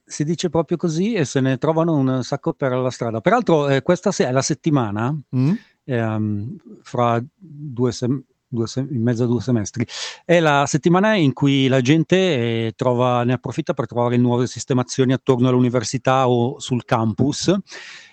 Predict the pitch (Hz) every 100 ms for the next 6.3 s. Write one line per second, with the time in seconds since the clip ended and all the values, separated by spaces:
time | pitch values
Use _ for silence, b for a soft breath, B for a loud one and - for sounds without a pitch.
0 | B 160 147 147 147 143 160 165 165 175
1 | 180 180 190 214 165 135 123 139 123 139
2 | 160 151 156 170 190 143 123 - 143 151
3 | 180 180 156 113 110 110 107 110 107 -
4 | _ _ - 131 131 131 139 151 - -
5 | 131 120 120 123 123 123 139 - 120 120
6 | 117 - 135